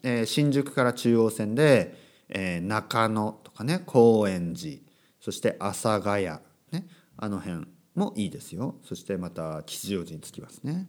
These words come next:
うん。その辺にも、まあ、観光客は、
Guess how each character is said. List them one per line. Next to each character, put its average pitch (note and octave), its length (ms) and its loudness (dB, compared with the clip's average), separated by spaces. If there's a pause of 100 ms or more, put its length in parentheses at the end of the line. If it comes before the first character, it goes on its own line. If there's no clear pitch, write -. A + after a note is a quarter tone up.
(140)
う - 40 -10
ん。 C#3 180 -12 (540)
そ - 120 -12
の F2+ 60 -10
辺 F#2+ 180 -8
に B2 100 -2
も、 D#3 480 -2
ま D#3+ 120 -2
あ、 - 80 -12 (880)
観 G#2 180 -4
光 G#2+ 140 -2
客 F#2 280 -4
は、 C#3+ 260 0